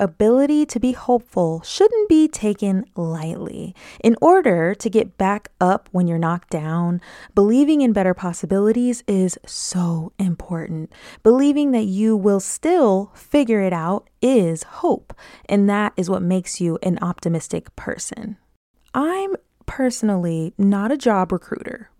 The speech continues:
but when I was reading about this topic, I thought to myself, optimism should actually be the characteristic that employers should be looking for when hiring.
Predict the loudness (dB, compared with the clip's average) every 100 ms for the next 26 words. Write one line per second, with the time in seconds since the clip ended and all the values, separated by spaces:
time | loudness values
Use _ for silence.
0 | 0 0 2 -2 -10 -20 _ -20 -2 2
1 | 4 2 -2 -2 0 0 -4 -4 -8 -6
2 | -8 -8 -10 -4 -4 -2 -6 -6 -8 -8
3 | -6 -6 -6 -6 -4 -4 -4 -6 -6 -6
4 | -8 _ _ -20 -20 _ -4 -4 0 4
5 | 4 2 0 0 -2 -4 -6 2 2 2
6 | -2 0 0 -2 -4 -2 0 -2 -2 -2
7 | 0 -2 -2 -6 -4 -4 -4 -4 -2 -2
8 | -2 -6 -4 -2 0 -2 -4 -4 -2 0
9 | 0 -2 -2 0 0 0 0 4 4 4
10 | 0 0 0 -2 -14 -2 2 4 2 -2
11 | 2 2 0 -4